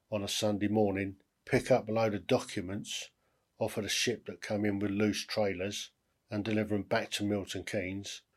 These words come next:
for 'em to process, ready for the trailers to be released. This lasted about a year. I was just about scraping a living, but I wasn't doing particularly well at it. I was barely covering my costs.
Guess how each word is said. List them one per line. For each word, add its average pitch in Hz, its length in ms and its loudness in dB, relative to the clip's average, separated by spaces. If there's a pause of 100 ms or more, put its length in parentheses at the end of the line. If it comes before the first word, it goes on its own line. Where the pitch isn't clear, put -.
(160)
for 110 100 0
'em 104 100 0
to 104 100 -4
process, 104 760 0 (360)
ready 107 220 0
for 107 140 -2
the 98 100 -2
trailers 107 420 2
to - 100 -10
be 104 160 -2
released. 98 640 -2 (720)
This - 200 2
lasted 123 440 6
about 107 300 6
a 101 40 -2
year. 98 580 4 (580)
I 117 60 -2
was 120 180 -6
just - 340 4
about 98 280 4
scraping 101 640 0
a 101 40 -2
living, 104 440 -2 (640)
but 104 100 -2
I 110 40 2
wasn't 110 360 2
doing 107 220 6
particularly - 520 -6
well 104 200 4
at - 200 -4
it. - 160 -10 (360)
I 101 40 -6
was 98 200 -8
barely 113 440 2
covering 95 400 0
my 95 120 -4
costs. - 600 -4